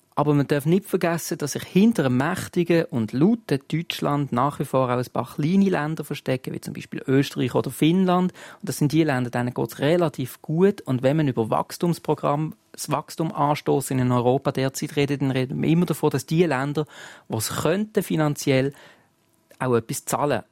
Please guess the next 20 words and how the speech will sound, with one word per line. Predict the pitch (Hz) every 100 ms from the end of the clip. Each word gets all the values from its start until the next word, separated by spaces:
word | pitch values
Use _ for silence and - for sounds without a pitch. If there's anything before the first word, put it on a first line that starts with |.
| -
an | 135
die | 135
Projekte. | - 131 123 120 -
Also | 135
sie | 139 147
wären | 135 117
die | 117 131
Länder, | 127 127
die | 135 139
müssten | 127 - 117
irgendwie | 123 - - 180 -
zahlen | - 131 113
für | -
die | -
Projekte. | 151 165 170 143 - - - -
Und | 135 143
da | 180 -
verstecken | - 139 143 147 160
sich | 151
ein | 139